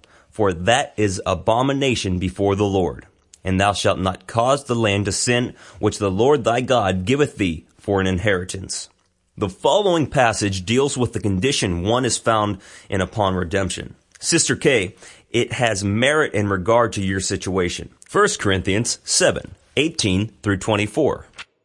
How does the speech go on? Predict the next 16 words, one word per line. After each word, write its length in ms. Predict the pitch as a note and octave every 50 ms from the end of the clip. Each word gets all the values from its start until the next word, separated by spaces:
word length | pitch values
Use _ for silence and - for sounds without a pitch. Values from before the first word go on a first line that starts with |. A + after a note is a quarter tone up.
| _ -
"Is 260 | G#3 G#3 G#2+ G2 - -
any 220 | B2 C#3+ F3+ F#3
man 340 | D3 B2 A2+ A2 G#2+ G#2+ F#2
called 400 | - A#2+ G#2+ F#2+ F#2+ F#2+ F#2 E2+
being 240 | G2 F#2+ F#2 F2+ F2
circumcised? 960 | - - A#2+ A#2 - G2+ F#2 E2+ - - F2 E2 - - - - - - - _ _ _ _ _ _ _ _
Let 180 | G2 G#2+ G#2+
him 220 | G#2+ C3 A#2 G#2+ G2+
not 240 | G2+ G#2 G2 - -
become 320 | A2+ - - B2+ A#2+ G#2+
circumcised. 800 | - - A2 G2+ - F#2+ F2+ - - F2+ D#2+ D#2+ E2+ E2+ - - - - - - -
Is 240 | - G#2 G2 - -
any 240 | B2 B2+ C3+ C3+ -
called 360 | - - B2+ A#2+ A2 G#2+ G#2+
in 100 | G#2 G#2
uncircumcision? 1000 | - A2 A2+ A#2 A2 - B2+ A2+ F#2 G#2 F#2+ - - E3+ F3 B2 A2 G#2+ G#2+ -